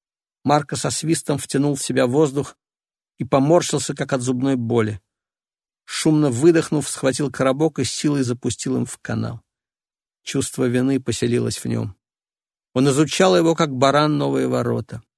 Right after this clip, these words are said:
Он брел вдоль каналов, садился в кафешках и пытался начать думать.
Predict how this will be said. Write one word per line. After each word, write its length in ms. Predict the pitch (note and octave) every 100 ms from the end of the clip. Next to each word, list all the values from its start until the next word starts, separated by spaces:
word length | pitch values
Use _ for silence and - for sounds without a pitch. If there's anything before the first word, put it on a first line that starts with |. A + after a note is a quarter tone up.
| _ _ _ _ _
Он 180 | B2+ C3
брел 240 | C#3+ F3
вдоль 280 | C#3 E3 D#3
каналов, 500 | D3+ D3 D3 C#3+ C#3+
садился 400 | - C#3+ D#3+ -
в 100 | C#3+
кафешках 680 | C#3 B2+ C#3 C3+ - D3 - _ _ _ -
и 60 |
пытался 480 | A#2+ B2 - D#3+ -
начать 420 | C#3 C3 D#3 C3
думать. 460 | A#2 B2+ A2+ G#2 -